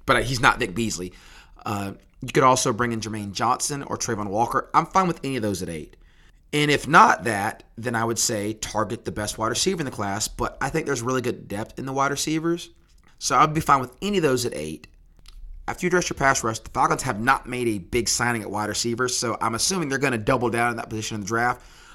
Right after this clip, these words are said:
Lots of good wide receivers, which I covered in my podcast two weeks ago on how to replace Calvin Ridley.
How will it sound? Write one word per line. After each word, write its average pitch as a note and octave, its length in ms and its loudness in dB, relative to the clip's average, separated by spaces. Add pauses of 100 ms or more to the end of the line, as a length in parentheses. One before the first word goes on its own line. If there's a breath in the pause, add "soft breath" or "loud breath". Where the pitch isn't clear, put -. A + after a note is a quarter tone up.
(160 loud breath)
Lots A#2+ 420 6
of D#3 80 -2
good C#3+ 80 -2
wide B2+ 200 4
receivers, B2 440 0
which A#2+ 220 -10
I A#2+ 60 -2
covered A#2+ 400 -4
in A#2 180 -8
my G2+ 280 -6 (220 soft breath)
podcast A#2+ 540 -2
two A#2+ 160 -4
weeks A#2+ 180 0
ago C#3 320 -2
on G#2 140 -6
how G#2 160 -6
to A2 80 0
replace A2 240 -4
Calvin G2+ 240 -6
Ridley. B2+ 360 -2